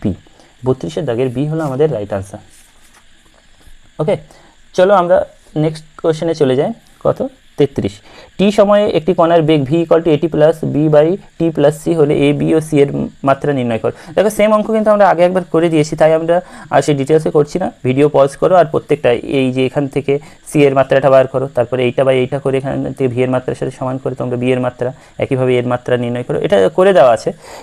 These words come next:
কিন্তু আমরা ছোট্ট একটা জিনিস থেকে শুধু উত্তরটা চট করে আমরা বার করে নিচ্ছি। দেখো সি এর মাত্রা,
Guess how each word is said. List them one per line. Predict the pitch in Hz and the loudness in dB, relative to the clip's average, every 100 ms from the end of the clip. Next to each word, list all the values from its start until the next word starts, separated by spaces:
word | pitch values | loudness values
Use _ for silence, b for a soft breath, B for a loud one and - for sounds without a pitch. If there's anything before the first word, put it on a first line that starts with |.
| - | -4
কিন্তু | 185 - | 0 2
আমরা | 165 185 | 2 0
ছোট্ট | 196 220 | -2 -2
একটা | 214 214 | 0 0
জিনিস | 185 196 - | 0 -2 0
থেকে | 208 208 | 0 0
শুধু | 190 185 185 - | 0 0 0 -2
উত্তরটা | 156 170 175 | -4 -4 0
চট | 165 156 | -2 0
করে | - 165 | 0 2
আমরা | 156 131 | 4 2
বার | 120 | 2
করে | 139 120 | 0 -6
নিচ্ছি। | - 165 | -10 -6
দেখো | 123 - 165 B - - | -6 -6 -12 B -14 -4
সি | 190 202 | 0 2
এর | 202 | 2
মাত্রা, | 147 - | 0 2